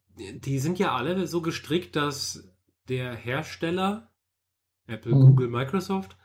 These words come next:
Speaker 2: dem Ding einen Haufen Features verpasst und
Speaker 1: Mhm.
Speaker 2: dann bleibt das Ding darin stehen.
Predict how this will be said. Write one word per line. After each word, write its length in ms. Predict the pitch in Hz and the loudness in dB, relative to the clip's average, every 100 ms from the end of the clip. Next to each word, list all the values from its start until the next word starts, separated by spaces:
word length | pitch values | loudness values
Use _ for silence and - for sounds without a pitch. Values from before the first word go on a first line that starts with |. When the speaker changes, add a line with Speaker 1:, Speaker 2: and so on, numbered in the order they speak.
| _ - - _ | _ -20 -20 _
Speaker 2:
dem 160 | 135 135 | -2 2
Ding 240 | 156 185 | 2 4
einen 140 | 170 131 | 2 2
Haufen 280 | 156 165 147 | 0 0 -4
Features 460 | 135 156 185 180 | -6 -4 -2 -2
verpasst 680 | - 131 - 175 - - - _ _ - _ _ _ | -4 -8 -4 -6 -6 -16 -20 _ _ -20 _ _ _
und 220 | 131 131 | 10 12
Speaker 1:
Mhm. 40 | 131 | 12
Speaker 2:
dann 120 | 165 | 8
bleibt 240 | 160 147 | 4 0
das 140 | 156 135 | -2 -2
Ding 280 | 151 147 147 | -2 -2 -2
darin 300 | 131 135 131 | 0 2 0
stehen. 460 | - 120 104 98 | 2 2 2 -4